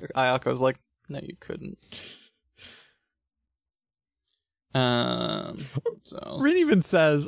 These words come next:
Speaker 2: "I got my eye on a guy," and Ayako's like,
Speaker 1: "No, you
Speaker 2: "No,
Speaker 1: don't."
Speaker 2: you do not." And Rin's like, "Y-, yeah, you're right." Uh.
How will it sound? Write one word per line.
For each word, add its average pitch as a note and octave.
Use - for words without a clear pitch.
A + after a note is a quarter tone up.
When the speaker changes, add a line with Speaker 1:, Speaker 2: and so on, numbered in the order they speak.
Speaker 2:
"I F#4+
got G3
my E3
eye C#3
on C3+
a C#3
guy," C#3+
and D3+
Ayako's D#3+
like, D3+
Speaker 1:
"No, G#3+
you G3
Speaker 2:
"No, B4
Speaker 1:
don't." E4
Speaker 2:
you G#3
do G3
not." E3
And D#3+
Rin's D3
like, C#3
"Y-, -
yeah, B2+
you're C#3
right." A#2
Uh. A#2